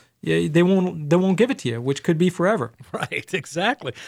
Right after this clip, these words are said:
Speaker 2: All right, well, very good. And, and, uh, again, uh, a fast-moving show. Let's go ahead and, uh, invite folks to call us one more time, Kevin.
Speaker 1: Sounds great, Steve. For the next ten callers who will call in today, we're gonna create a one-page financial review that will indicate if you're in need of a full-blown financial plan.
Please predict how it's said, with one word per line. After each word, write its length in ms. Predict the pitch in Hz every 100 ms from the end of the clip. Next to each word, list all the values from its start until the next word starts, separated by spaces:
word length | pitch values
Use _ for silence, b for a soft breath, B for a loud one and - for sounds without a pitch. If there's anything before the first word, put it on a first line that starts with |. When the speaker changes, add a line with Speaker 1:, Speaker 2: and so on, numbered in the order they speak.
| B
Speaker 2:
All 80 | 285
right, 200 | 311 311
well, 100 | 262
very 300 | 226 311 320
good. 240 | - 262
And, 180 | 262 240
and, 380 | 226 226 220 190
uh, 340 | 214 202 190 196
again, 560 | 185 233 262 202 185
uh, 220 | 175 160
a 40 | 151
fast-moving 560 | - 226 - 233 180 160
show. 240 | - 233
Let's 260 | 196 202 -
go 220 | 240 214
ahead 240 | 208 202
and, 320 | 180 175 170
uh, 100 | 165 165
invite 300 | 160 180 185
folks 180 | 196 180
to 100 | 175
call 240 | 196 196
us 140 | 185 202
one 100 | 190
more 160 | 196
time, 300 | 180 226 160
Kevin. 240 | 160 165 175
Speaker 1:
Sounds 280 | - 202 208
great, 200 | 208 175
Steve. 280 | - 156 156 -
For 120 | 190
the 80 | 185
next 320 | 196 190 -
ten 260 | - 240 277
callers 460 | - 175 170 185
who 100 | -
will 100 | 175
call 300 | 175 190 208
in 120 | 247
today, 520 | 254 240 165 139 165 -
we're 120 | 170
gonna 160 | 220 220
create 400 | - 214 196 -
a 80 | 151
one-page 580 | 165 240 - 233 220 -
financial 440 | 196 202 220 175
review 240 | 143 139 151
that 140 | 151
will 140 | 147
indicate 560 | 214 277 - 160 151 -
if 140 | - -
you're 140 | 170
in 100 | 160
need 220 | 214 202
of 80 | 160
a 60 | 143
full-blown 540 | - 247 175 165 175
financial 460 | 175 190 202 226 196
plan. 360 | - 131 120